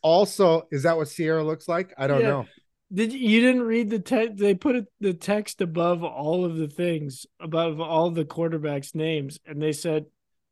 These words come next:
Speaker 2: they would, they said, like, how many, the question was, "How many beers before you get with these quarterbacks as a woman?"
Speaker 1: Oh.
Speaker 2: And then they, they commented on all of them, if you notice at the top.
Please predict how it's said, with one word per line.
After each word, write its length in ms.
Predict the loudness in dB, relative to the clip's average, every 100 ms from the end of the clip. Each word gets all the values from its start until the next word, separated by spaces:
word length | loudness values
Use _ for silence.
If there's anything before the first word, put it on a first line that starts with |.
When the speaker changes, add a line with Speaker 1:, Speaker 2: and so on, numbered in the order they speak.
| _ -2
Speaker 2:
they 140 | 0
would, 160 | 0 -4
they 200 | -2 -2
said, 320 | 0 -2 -2
like, 200 | 2 0
how 200 | 0 -2
many, 360 | 0 0 -2 -6 -8
the 140 | -8
question 460 | -2 -2 -2 -4 -4
was, 180 | -4 -4
"How 180 | -2 -2
many 220 | -2 -2
beers 440 | 0 0 0 -2
before 360 | -6 -8 -6 -4
you 160 | -4
get 240 | -2 -4 -4
with 220 | -8 -4
these 220 | -4 -4
quarterbacks 640 | -4 -2 -2 -2 -4 -4 -6
as 180 | -4
a 60 | -4
woman?" 420 | -4 -4 -6 -10 -18 _ _ _ _ _ _ _ _ -14
Speaker 1:
Oh. 240 | -6 0 2
Speaker 2:
And 100 | 2
then 80 | 2
they, 240 | 2 0
they 180 | 0 0
commented 800 | 0 -2 2 2 0 -2 -4 -4
on 200 | -4 -4
all 260 | -2 -2 -4
of 100 | -6
them, 200 | -6 -4
if 160 | -6 -4
you 100 | -2
notice 400 | -2 -2 -4 -6
at 160 | -6
the 100 | -8
top. 480 | -8 -8 -8 -10